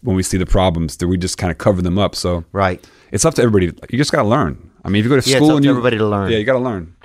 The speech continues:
Speaker 2: And it's, and, uh, but, but yeah, and I think sometimes I, I even, even feel, like, attacked as a white person. It's like, well, is it, uh, you know, some people don't want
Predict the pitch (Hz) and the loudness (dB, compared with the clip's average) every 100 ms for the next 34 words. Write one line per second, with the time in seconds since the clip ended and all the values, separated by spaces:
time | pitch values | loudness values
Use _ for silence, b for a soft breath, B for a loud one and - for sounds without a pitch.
0 | B B B 147 190 196 156 156 139 123 | B B B -2 -2 0 0 0 0 -2
1 | 127 139 151 170 143 131 147 147 160 151 | -2 0 0 0 2 0 0 -2 -2 -2
2 | 160 123 117 120 143 143 127 120 120 123 | -2 2 2 2 2 2 -2 -2 0 -2
3 | - 135 117 107 95 - 117 117 117 104 | 0 0 2 0 -2 0 0 -2 -2 -2
4 | 92 107 117 120 98 104 104 - 104 104 | 0 0 0 -4 -4 -4 -6 -4 0 2
5 | 101 B B B 107 98 117 - - _ | 2 B B B -4 0 0 -2 -12 _
6 | 127 110 107 - 170 151 139 127 107 104 | -4 -2 0 0 -2 0 0 0 0 0
7 | 127 127 117 135 147 | 0 0 -2 0 -2